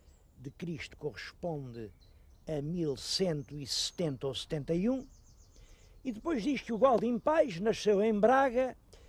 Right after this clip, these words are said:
que serviu a cavalaria do rei Afonso Henriques, depois foi para a Terra Santa e aí, durante um quinquênio, diz que foi um quinquênio não inerme, quer dizer,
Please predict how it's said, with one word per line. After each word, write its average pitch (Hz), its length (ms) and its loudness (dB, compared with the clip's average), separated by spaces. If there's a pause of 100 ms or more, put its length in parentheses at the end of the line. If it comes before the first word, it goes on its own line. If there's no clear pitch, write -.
(400)
que 208 100 0
serviu 226 540 6
a 202 60 4
cavalaria 214 640 6
do 190 140 2
rei 202 220 6
Afonso 190 320 0
Henriques, 214 680 -2 (400)
depois 214 500 6
foi 262 360 4
para 202 200 0
a 175 40 0
Terra 208 340 2
Santa 240 640 0 (280)
e 208 140 4
aí, 247 380 4 (380)
durante 233 520 6
um 226 180 6
quinquênio, 220 1000 4
diz 156 140 -12
que - 120 -20 (240)
foi 208 200 0
um 180 160 0
quinquênio 214 800 0
não 226 260 4
inerme, 214 600 4
quer 131 180 -8
dizer, 131 260 -10